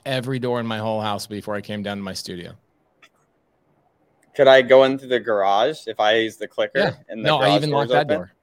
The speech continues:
Speaker 1: I lo-, I even locked that
Speaker 2: Oh
Speaker 1: door.
Speaker 2: my God.
Speaker 1: Um,
Speaker 2: See, I have
Speaker 1: do
Speaker 2: Wi-Fi if I'm out in the cold.
Speaker 1: Does the Wi-Fi not work inside the guest house?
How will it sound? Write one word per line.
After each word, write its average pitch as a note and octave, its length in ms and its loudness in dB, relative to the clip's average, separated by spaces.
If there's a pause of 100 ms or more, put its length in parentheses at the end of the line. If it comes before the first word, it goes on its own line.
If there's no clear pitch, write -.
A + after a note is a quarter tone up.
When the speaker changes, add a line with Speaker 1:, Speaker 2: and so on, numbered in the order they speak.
(200)
Speaker 1:
I A#2+ 100 -8
lo-, B2 260 -4
I B2 120 -4
even C3+ 360 -6
locked B2 220 -8
that A#2 160 -6
Speaker 2:
Oh A2 40 -4
Speaker 1:
door. F#2 120 -6
Speaker 2:
my G2+ 140 -14 (120)
God. G2+ 100 -14 (1120)
Speaker 1:
Um, B2+ 280 0
Speaker 2:
See, C3+ 80 2
I C3 80 6
have D#3+ 220 4
Speaker 1:
do C#3 60 0
Speaker 2:
Wi-Fi C3+ 480 4
if A#2 100 0
I'm B2 160 -2
out A#2+ 100 -4
in G2+ 60 -14
the G#2+ 80 -10
cold. G#2+ 400 -2 (1200)
Speaker 1:
Does C3 200 -2
the C3 80 -4
Wi-Fi C3+ 340 0
not C3 180 -2
work B2 180 -4
inside B2 280 -4
the A#2 80 -6
guest A#2 240 -8
house? E3 320 -14